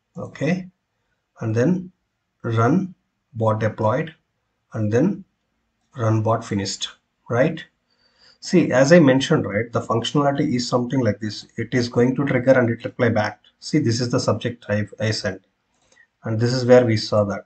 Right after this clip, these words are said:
right? This is the confirmation email from A three sixty regarding the email triggers. And my subject is kept in, in between the brackets, right?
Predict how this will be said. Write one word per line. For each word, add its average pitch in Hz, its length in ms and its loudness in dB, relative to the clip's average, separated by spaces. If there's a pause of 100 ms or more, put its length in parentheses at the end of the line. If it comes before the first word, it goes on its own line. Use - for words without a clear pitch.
(160)
right? 131 320 -4
This 113 220 -4
is 117 140 -4
the 120 120 -2
confirmation 117 640 -2
email 110 220 -2
from 113 220 -4
A 104 100 -2
three 110 140 -10
sixty - 320 -8
regarding 104 400 -2
the - 180 -2 (600)
email 127 300 4
triggers. 95 560 -4 (100)
And 151 420 0
my 117 140 0
subject 117 420 -2
is 139 120 0
kept - 260 -4
in, 190 180 0 (400)
in 120 160 2
between 110 320 0
the 180 240 -2 (340)
brackets, - 640 -6 (100)
right? 180 340 0